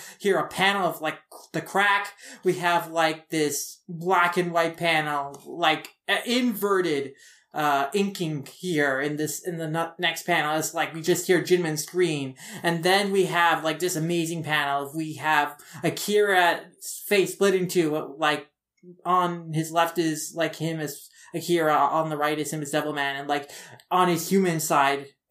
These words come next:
as Akira, he's, like, shedding a tear. And, like, this, there's, like, this black square in between them, just, like, the separation between the human-, his humanity and his,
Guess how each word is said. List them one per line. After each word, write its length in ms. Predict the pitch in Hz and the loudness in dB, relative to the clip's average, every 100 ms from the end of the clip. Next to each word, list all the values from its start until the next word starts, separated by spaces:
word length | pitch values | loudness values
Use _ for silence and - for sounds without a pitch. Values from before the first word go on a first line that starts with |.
| 160 165 | -18 -4
as 240 | 160 165 | 2 2
Akira, 340 | 156 - 190 156 | 2 2 2 4
he's, 160 | 151 | 0
like, 160 | 151 147 | -2 0
shedding 420 | - 170 156 156 | 2 2 2 0
a 60 | 135 | -2
tear. 460 | 143 139 127 - - - - | -4 -4 -4 -8 -16 -16 -4
And, 80 | |
like, 180 | 160 156 | -2 -2
this, 180 | 170 160 | -4 -4
there's, 300 | 175 - - | -4 -4 -4
like, 220 | 160 151 | -4 -2
this 180 | 175 160 | -4 -4
black 540 | 135 156 156 160 151 - - _ | -6 0 2 2 0 -8 -18 _
square 840 | - - - 175 185 180 170 147 139 | -10 -10 -10 -4 0 2 2 0 -2
in 180 | 151 160 | -2 -2
between 480 | 160 160 160 156 143 | -4 -6 -4 -4 -4
them, 320 | 117 117 127 | -8 -10 -14
just, 260 | - 139 156 | -12 -8 -2
like, 300 | 139 - - - - - - - | -2 -2 -8 -20 -20 -20 -12 0
the 100 | 175 | 0
separation 800 | - 175 170 175 170 147 151 | 2 0 2 2 4 2 -2
between 480 | 147 147 - 156 151 | -4 -6 -4 -4 -2
the 80 | 139 | -4
human-, 480 | 131 147 147 147 151 | -6 -6 -4 -4 -2
his 240 | 135 139 | -4 -4
humanity 560 | - 156 151 147 139 135 | -4 -4 -2 -4 -6 -8
and 80 | 131 | -10
his, 240 | 127 - | -12 -16